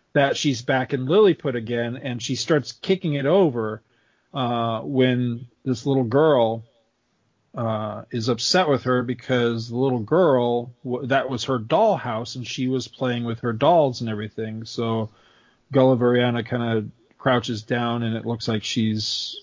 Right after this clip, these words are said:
comforting her. Maybe she's telling her, you know, "Sorry about that. I, you know, I was, I was mistaken," or whatever. And, uh,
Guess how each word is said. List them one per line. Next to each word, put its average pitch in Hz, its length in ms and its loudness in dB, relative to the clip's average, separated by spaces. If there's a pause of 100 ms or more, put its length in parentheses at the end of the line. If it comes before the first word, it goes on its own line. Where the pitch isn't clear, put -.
comforting 139 480 2
her. 147 200 4
Maybe 127 240 4
she's 113 220 -6
telling 127 320 -2
her, 123 200 2
you 120 300 -2
know, 110 320 0
"Sorry 131 280 4
about 127 240 2
that. 131 280 0
I, 120 100 2 (180)
you 127 120 -8
know, 113 140 -2
I 113 160 -2
was, 110 340 -4
I 110 100 0
was 110 200 -2
mistaken," 127 560 2
or 131 100 4
whatever. 131 500 4 (720)
And, 113 400 0
uh, 107 420 4